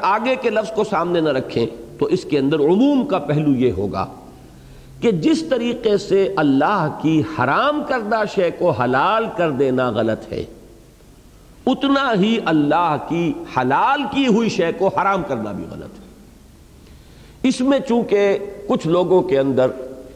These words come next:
ایک شدت مزاج کی پیدا ہو جاتی ہے، کچھ تقشف ہے، کچھ بہت زہد ہے،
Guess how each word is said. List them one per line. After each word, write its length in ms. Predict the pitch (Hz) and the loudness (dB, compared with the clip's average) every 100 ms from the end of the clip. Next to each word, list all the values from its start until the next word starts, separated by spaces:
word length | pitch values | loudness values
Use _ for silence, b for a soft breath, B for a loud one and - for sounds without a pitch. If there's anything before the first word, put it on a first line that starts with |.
| B B B | B B B
ایک 260 | 190 196 190 | 0 2 0
شدت 560 | - 226 170 170 160 151 | -2 -2 0 -2 -2 0
مزاج 440 | 160 151 196 - | 2 2 0 -2
کی 160 | 180 180 | -4 -2
پیدا 320 | 139 143 139 | -2 0 2
ہو 140 | 127 | 2
جاتی 440 | 110 110 - 120 101 | 2 0 0 -2 0
ہے، 140 | 98 - - B B B B | -4 -6 -18 B B B B
کچھ 160 | 143 | -2
تقشف 640 | - 135 135 - 151 135 120 | -2 -6 -6 -4 -2 -2 0
ہے، 260 | 127 127 - | 2 2 0
کچھ 180 | 120 101 | -2 0
بہت 220 | 117 131 110 101 | 2 2 0 -2
زہد 340 | 143 147 127 113 | 2 2 2 -2
ہے، 500 | 123 127 123 - - | 0 0 0 -2 -10